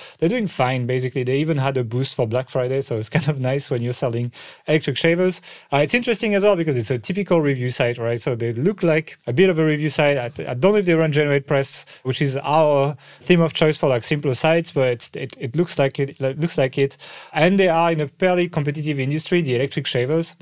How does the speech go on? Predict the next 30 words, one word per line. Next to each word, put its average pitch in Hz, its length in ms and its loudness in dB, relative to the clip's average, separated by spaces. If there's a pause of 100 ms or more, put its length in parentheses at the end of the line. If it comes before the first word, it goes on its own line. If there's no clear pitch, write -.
(120)
Uh, 123 120 0
they're 123 120 -2
pretty 214 220 0
expensive. 185 540 -2 (180)
As 139 140 2
you 165 80 0
can 143 160 0
tell, 147 200 4
I 120 120 2
don't 143 260 -2
really 135 180 0
know 135 140 0
the 123 100 -2
price, 135 340 0
but, 131 260 0
um, 120 380 0
you 160 120 2
know, 147 160 4
between 143 380 0
probably 135 280 0
three 143 200 0
hundred 139 320 0
to 139 100 -6
five 135 160 0
hundred 135 160 -2
dollars 127 240 -2
for 139 120 -6
the 113 100 -2
high-end 120 260 -2
ones. 139 320 -2